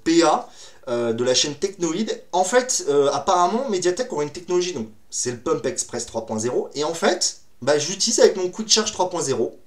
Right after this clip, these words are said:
Et il charge très très vite en Quick Charge trois point zéro. Voilà. Donc euh, c'est plutôt surprenant. Euh, oui, Maïssa. Alors, bon, la photo pourrie.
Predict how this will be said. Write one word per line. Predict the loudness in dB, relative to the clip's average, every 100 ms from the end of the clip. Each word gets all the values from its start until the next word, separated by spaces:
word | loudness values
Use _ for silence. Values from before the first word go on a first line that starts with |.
| -10
Et | -6
il | 0
charge | 2 2 -2 -4
très | -6
très | -2 -2
vite | -2 -10
en | -10
Quick | -8 -8
Charge | -6
trois | -8 -8
point | -6
zéro. | -8 -10 -18 -20 -20 -20
Voilà. | -20 -20 -20 -20 -20 -20 -20 -20 -20 -8
Donc | -8 -4
euh, | -2
c'est | -2 -2
plutôt | -4 0 2
surprenant. | 2 0 -4 -6 -10 -20 -20 -20 -12
Euh, | -8 -6 -4 6
oui, | 8
Maïssa. | 8 4 2 -2
Alors, | -2 -2 -2
bon, | 0 4
la | 4
photo | 4 0 0 0
pourrie. | -2 -2